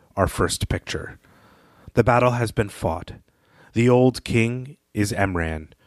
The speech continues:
who was without aid when her country rose against her.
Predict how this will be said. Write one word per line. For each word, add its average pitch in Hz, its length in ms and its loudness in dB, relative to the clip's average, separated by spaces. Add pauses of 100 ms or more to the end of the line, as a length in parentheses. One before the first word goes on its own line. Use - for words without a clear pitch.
(260)
who 117 80 6
was 110 240 6
without 101 400 2
aid 101 480 2
when 98 140 0
her 98 160 -2
country 98 400 -2
rose 85 500 0
against 90 480 -2
her. - 260 -10